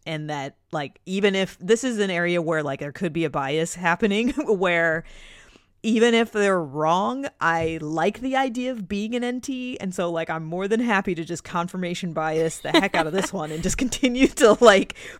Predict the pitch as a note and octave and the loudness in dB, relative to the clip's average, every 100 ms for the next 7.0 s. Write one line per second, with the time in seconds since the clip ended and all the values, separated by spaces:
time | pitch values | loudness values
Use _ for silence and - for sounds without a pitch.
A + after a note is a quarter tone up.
0 | F#3+ G3 G#3 A3 A3+ G#3 A#3 A3+ A3+ A3+ | 2 4 6 6 4 4 -2 2 2 2
1 | B3 G#3+ G3+ - A3 F#3+ F#3 E3 E3+ F#3 | 0 0 -4 -4 0 0 0 -2 -2 -2
2 | F3 F3 F3 D#3+ - F3+ G3+ C4+ D3 - | -4 -4 -6 -8 -6 -4 -4 -2 -2 -2
3 | - F#3 F3+ - - - - _ - C4+ | -4 -4 -4 -6 -20 -20 -20 _ 2 2
4 | G4+ - - - A3+ G4+ D4+ G3 E3 E3 | 2 0 -2 2 2 2 0 0 -2 -4
5 | - F3 D#3 E3 F3 D#4 E4 B3+ D#3+ D3+ | -6 -8 -4 -6 -4 -4 -2 -2 -2 -6
6 | - D3 D3 C#3 - - E3 D#3 D3 - | -8 -8 -8 -10 -12 -8 -6 -6 -8 -14